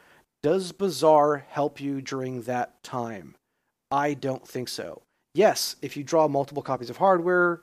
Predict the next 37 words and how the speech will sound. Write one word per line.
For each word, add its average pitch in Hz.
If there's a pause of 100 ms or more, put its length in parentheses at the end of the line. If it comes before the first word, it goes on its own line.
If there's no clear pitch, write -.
it -
could 123
get 120 (100)
multiple 117
copies 117
installed 139
and 120
save 117
you 117
a 117
click, - (320)
but 147
it's 160
gonna 196
do 190
that 180
maybe, 151 (200)
like, 127
by 156
itself, 147
naked, 135
once 139
or 156
twice 127
a 139
game. 113 (560)
And 123
would 190
I 180
rather 180
have 151
something 143
that 123
gives 131
me, 135
like, 120
money 131